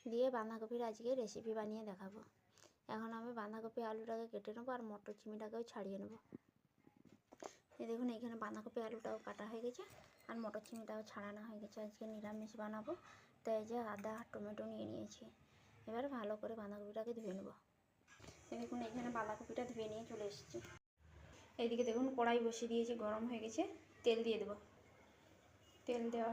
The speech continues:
হয়ে গেছে, তেলটা গরম হয়ে গেছে। এবার দিয়ে দেবো শুকনো লঙ্কা ফোড়ন, তেজপাতা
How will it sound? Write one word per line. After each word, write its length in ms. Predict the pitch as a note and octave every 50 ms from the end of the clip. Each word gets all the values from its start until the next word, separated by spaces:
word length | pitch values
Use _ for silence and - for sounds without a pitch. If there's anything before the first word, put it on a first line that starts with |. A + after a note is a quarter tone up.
| A#3
হয়ে 140 | A#3 A3+ G#3+ G#3
গেছে, 200 | A3+ A3+ - C#4 E4 - - - - - - - - - - - - - - - - - -
তেলটা 260 | - B3 A#3 A3+ A#3 G#3+ G#3 A3
গরম 180 | A3 A3+ A3+ A#3+
হয়ে 120 | A#3+ A#3 A3
গেছে। 140 | A3 - C4+ C4 A#3+
এবার 140 | A3 A3 A3 G#3+
দিয়ে 120 | A3 A3 G#3+
দেবো 100 | A3+ A#3 -
শুকনো 280 | - A3 A3 A3 A3 A3 G#3+ G#3+
লঙ্কা 300 | G#3+ G#3+ G#3 G#3 G#3+ A3 -
ফোড়ন, 220 | - A3 A3 C4+ - - - - - - - - - - -
তেজপাতা 500 | A#3 A3+ A3+ - - A3+ - - A#3